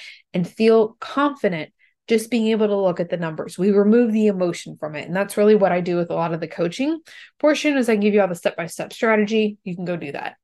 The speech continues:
I give it a lot to it. I give you a lot of it here, but the coaching, if you're struggling with the emotion portion, that's where the coaching comes in. And then just let, let's talk. Let's get on the discovery call. But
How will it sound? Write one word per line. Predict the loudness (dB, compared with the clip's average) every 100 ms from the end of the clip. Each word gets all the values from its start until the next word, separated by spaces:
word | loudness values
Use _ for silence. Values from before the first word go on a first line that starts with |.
| -10
I |
give | -4 -2
it | 0
a |
lot | 0 -2 -6 _
to | -4 -2 -4
it. | -8 -14 _ -20 -20 -20 _
I | -2
give | 2 2
you | 4
a | 4
lot | 4 2
of | 0
it | -4
here, | -8 0 2 2 -4 -14 _ -4
but | -4
the | -4
coaching, | -4 0 0 0 -6 -6
if | -6
you're | -6
struggling | -4 0 2 2
with | 0
the | -2
emotion | -4 -2 -4 -4 -4
portion, | 0 0 -2 -4 -6 -8
that's | -8 -4
where | -6
the | -4
coaching | -6 -4 -2 0
comes | 0 2
in. | 2 0 -4 -14 -20 -20 -4
And | 0
then | 0 -2
just | -6 -8 -6
let, | -6 -6 _ -4
let's | -4 -2
talk. | -2 -2 -6 _
Let's | -10 -4
get | 0
on | 0
the | 0
discovery | -2 -4 -4 -4 -8
call. | -8 -10 _ _ _ _ _ _ _ _ _
But | -2 -2 -2 -8 -14